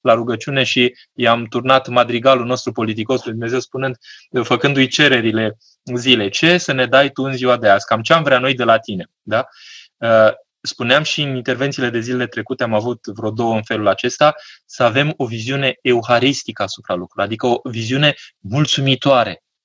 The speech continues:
În sensul că de la Dumnezeu ne vin toate. Dacă noi întoarcem cu mulțumire către Dumnezeu toate pe care Dumnezeu ni le dă sau le îngăduie, se întâmplă lucruri absolut minunate cu noi. Euharistia, adică liturghia asta după care începem să plângem că nu prea mai avem la dispoziție în ultima vreme și, într-adevăr, e o problemă,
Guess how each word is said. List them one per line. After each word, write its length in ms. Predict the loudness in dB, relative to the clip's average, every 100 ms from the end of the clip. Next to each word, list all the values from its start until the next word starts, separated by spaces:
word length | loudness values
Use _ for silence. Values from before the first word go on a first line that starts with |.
| _ -20 -18
În 100 | -8
sensul 260 | -2 0 2
că 280 | 4 4 4
de 80 | 4
la 120 | 2
Dumnezeu 360 | 2 0 2 4
ne 100 | 2
vin 200 | 2 0
toate. 400 | 2 2 2 -2
Dacă 240 | -6 -4
noi 160 | 2 2
întoarcem 520 | 4 2 2 -2 -4 -10 _
cu 160 | -10 -4
mulțumire 720 | -4 -4 -4 2 2 2 0
către 300 | -2 -4 -6
Dumnezeu 400 | -4 -4 -4 -4
toate 480 | 2 4 4 0
pe 120 | -8 0
care 260 | 2 2
Dumnezeu 480 | 0 -6 0 0 0 -4 -20 -6
ni 140 | -2
le 140 | 0
dă 160 | 2 2
sau 200 | 2 0
le 100 | -2
îngăduie, 500 | -2 -2 0 0 -2 _ -20 -10
se 140 | -6
întâmplă 360 | -2 0 2 2
lucruri 300 | 2 2 2
absolut 380 | 2 0 -4
minunate 420 | -4 -2 0 0 -2
cu 120 | -4
noi. 280 | -4 -4 -8 _ _ -20 -20 -20 _ _ _ _ 2
Euharistia, 840 | 4 4 2 0 0 -4 0 2
adică 240 | 2 0
liturghia 440 | -2 -2 -4 0 2
asta 200 | 2 0
după 200 | -2 -2
care 200 | 0 0
începem 320 | 0 -2 -4
să 160 | -6 -6
plângem 340 | -4 -2 -4
că 120 | -4
nu 100 | -4
prea 160 | 0 0
mai 220 | 2 0
avem 240 | 0 -2
la 100 | -2
dispoziție 600 | -2 -6 -8 -6 -6 -6
în 60 | -6
ultima 340 | -6 -6 -4
vreme 280 | -2 -4 -6
și, 120 | -6
într-adevăr, 580 | -4 0 0 0 2 2
e 100 | 2
o 100 | -2
problemă, 520 | -4 -6 -4 -4 -6